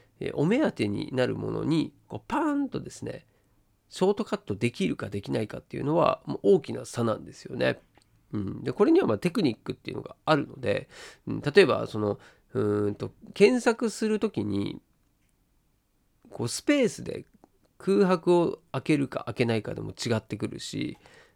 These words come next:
うん。まあ、あとはね、その、検索する上で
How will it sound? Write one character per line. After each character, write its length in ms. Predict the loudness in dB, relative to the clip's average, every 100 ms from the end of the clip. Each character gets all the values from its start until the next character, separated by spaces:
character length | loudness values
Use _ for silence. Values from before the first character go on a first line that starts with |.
| _
う 60 | -6
ん。 220 | -6 -8 _ 2
ま 100 | 2
あ、 20 |
あ 20 |
と 80 | 4
は 80 | 0
ね、 160 | 0
そ 140 | -4 -2
の、 240 | -2 -2 -6 -20 _ _ _ _ _ _ _ _ _ _ _ _ _ _ _ _ _ _ _
検 280 | 4 4 4
索 280 | 0 0
す 180 | -4 0
る 180 | 0 4
上 160 | 4 4
で 240 | -2 -6